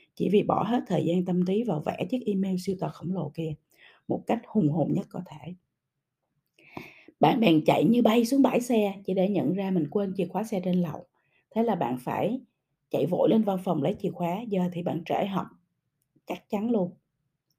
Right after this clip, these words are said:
Bạn mở máy xe xong bạn phóng như bay với hy vọng chỉ trễ trong khung còn giải thích được. Và vì vậy, máu vẫn còn dồn lên não vì cái đứa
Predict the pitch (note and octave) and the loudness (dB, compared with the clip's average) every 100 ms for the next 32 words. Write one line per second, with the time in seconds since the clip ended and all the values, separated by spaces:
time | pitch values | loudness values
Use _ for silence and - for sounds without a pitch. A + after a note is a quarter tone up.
0 | _ _ _ _ _ _ _ D#3+ E3 D#3 | _ _ _ _ _ _ _ 0 2 4
1 | A3 A#3+ D4+ A#3+ G#3 G3+ G3 F#3+ D#3+ D3+ | 6 8 8 6 4 4 0 2 0 -2
2 | - A3+ C4+ A3 F#3+ F#3+ G3 G#3+ G#3 E3+ | 0 4 8 8 6 4 2 2 2 2
3 | - - F3+ - - C#3+ G#3+ F#3 F#3+ F#3+ | -2 -4 -4 -2 0 0 -2 -2 -2 0
4 | F3+ - _ D#3 C#3 B2 - A#3+ - C#3+ | -2 -4 _ -4 -4 -4 -4 -4 0 0
5 | - _ _ _ D3 D3 C#3+ B2+ A2+ B2 | 0 _ _ _ -6 -2 -2 -2 -4 -6
6 | B2 _ _ _ _ _ _ _ _ _ | -10 _ _ _ _ _ _ _ _ _
7 | _ E3+ F3 G#3 D4 - - - C3 E3+ | _ 0 2 4 4 2 -6 -6 -4 -2
8 | F3+ D3 D3 C#3 D3 F3 D#3+ - E3 G#3+ | 0 0 2 2 2 0 -2 -4 -4 -2
9 | E3+ D3+ G3+ G#3 | -2 -2 0 0